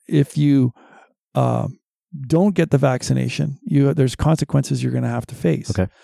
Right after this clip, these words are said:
Speaker 1: So the charter has to balance the good of the, the, the society against the right of the individual.
Speaker 2: Right.
Speaker 1: Right. So we'll, we can,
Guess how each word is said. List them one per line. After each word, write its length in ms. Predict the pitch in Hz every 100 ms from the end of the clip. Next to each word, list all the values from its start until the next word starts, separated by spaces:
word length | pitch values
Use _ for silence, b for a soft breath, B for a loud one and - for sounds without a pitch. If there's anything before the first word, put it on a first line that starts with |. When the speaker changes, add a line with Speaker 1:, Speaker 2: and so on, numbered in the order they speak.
| b b
Speaker 1:
So 320 | - 147 135 143 _ _ _ -
the 120 | 139
charter 560 | - 165 185 180 160 135
has 240 | 139 127
to 80 | 123
balance 580 | 120 135 151 143 135 123 b b b b
the 80 | 139
good 260 | 123 156 170
of 140 | 147
the, 320 | 139 123 131 240
the, 200 | 131 120 151 -
the 120 | 135
society 880 | - - - - 185 208 127 127 131 b b
against 340 | 135 139 131
the 160 | 139 127
right 320 | 120 139 147
of 120 | 135 127
the 100 | 127
individual. 560 | 117 131 123 123 - 95
Speaker 2:
Right. 160 | 82 - -
Speaker 1:
Right. 260 | 123 127 147 b b b
So 480 | - 151 139 139 - _ _ 147
we'll, 140 | 143 143
we 180 | 151 143
can, 220 | 147